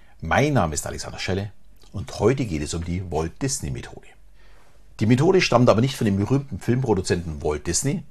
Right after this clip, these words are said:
sondern von dem Autor Robert B. Dahls. Der schrieb:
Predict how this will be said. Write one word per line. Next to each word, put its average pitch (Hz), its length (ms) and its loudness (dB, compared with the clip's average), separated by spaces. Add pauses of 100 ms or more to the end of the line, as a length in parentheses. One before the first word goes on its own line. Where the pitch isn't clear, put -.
(100)
sondern 104 320 0
von - 140 -4
dem 78 200 -4
Autor 98 380 0
Robert 92 540 -2
B. 78 160 -4
Dahls. - 480 -4 (340)
Der 139 160 4
schrieb: 104 320 -2